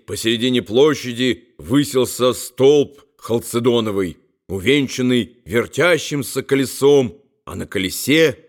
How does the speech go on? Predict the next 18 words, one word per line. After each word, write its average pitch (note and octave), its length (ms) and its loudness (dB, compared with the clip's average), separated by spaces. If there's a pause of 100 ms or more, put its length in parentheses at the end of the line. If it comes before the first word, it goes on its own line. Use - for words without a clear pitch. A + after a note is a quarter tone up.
бубенчики". G2 800 -4 (800)
"Нет, D3+ 540 2
нет, E3+ 380 -4 (300)
у A2 140 -4
меня C3+ 420 2
это F3 300 0
не F3+ 140 0
остров", D#3+ 640 0 (280)
горячо B2 400 0
запротестовал A#2+ 760 -2
барон. A#2+ 580 0 (580)
"Это D#3 380 2
страна E3+ 600 2
около F#3 400 2
Индии, D3+ 800 0
я G#2+ 200 0
её D3 240 2
вижу. D#3+ 520 0